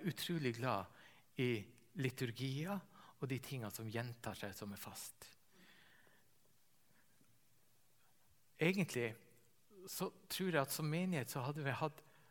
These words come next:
veldig godt av å ha noen av disse som har dette trosspråket hos oss, som leter fram de skrevne, de gode bønnene, og som leser de opp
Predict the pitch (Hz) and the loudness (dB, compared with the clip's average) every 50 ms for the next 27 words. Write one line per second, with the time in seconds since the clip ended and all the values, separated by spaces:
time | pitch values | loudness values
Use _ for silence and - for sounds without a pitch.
0 | - - - - 143 151 175 180 165 143 - 175 160 - - 120 113 110 - - | -20 -20 -12 -2 2 2 4 4 4 2 2 0 -2 0 0 0 0 0 0 0
1 | 147 143 135 127 123 131 127 117 113 113 127 120 - - 117 - - 120 - - | 2 2 2 0 0 0 0 0 -2 -2 -2 -4 -4 -6 -8 -8 -8 -8 -10 -12
2 | - - - - - - - - - - 139 120 120 127 - - 123 113 110 110 | -18 -20 -20 -20 -16 -12 -10 -4 2 2 4 4 4 2 0 0 -4 -4 -4 -6
3 | - - - 139 117 - - - 110 98 - - 104 98 - - - - - - | -8 -6 -6 -6 -6 -8 -8 -6 -6 -6 -4 -4 -6 -6 -6 -10 -16 -18 -18 -16
4 | - - 104 - - - - - 117 - - - - - - - - - - - | -12 -10 -8 -8 -8 -8 -8 -10 -12 -14 -18 -20 -20 -20 -20 -20 -20 -20 -18 -10
5 | - - 139 127 120 151 165 170 160 - - 127 - - 151 131 117 107 107 - | -6 -4 -2 0 2 2 0 0 -2 -4 -8 -8 -4 -2 0 0 0 -2 -4 -10
6 | - - - - - - - - 131 - - - - 139 135 147 156 160 165 160 | -14 -20 -20 -20 -20 -18 -8 -4 -2 -2 -2 -2 2 6 6 8 8 8 6 4
7 | 156 147 131 117 117 113 117 120 127 120 120 - 151 151 156 160 160 139 113 113 | 2 -2 -2 0 0 0 -2 -2 -4 -4 -2 -2 -2 0 0 0 -2 -2 0 2
8 | 127 123 135 135 123 113 104 95 95 98 - - - - - - - - - - | 0 0 0 0 -4 -4 -4 -4 -6 -6 -8 -10 -14 -20 -20 -20 -20 -20 -20 -20
9 | - - - - - - 131 113 131 131 131 127 - - - - - - 147 - | -12 -8 -6 -4 -4 -2 -2 0 2 2 2 0 -2 -6 -6 -6 -4 -4 -4 -6
10 | - - - - | -6 -10 -18 -18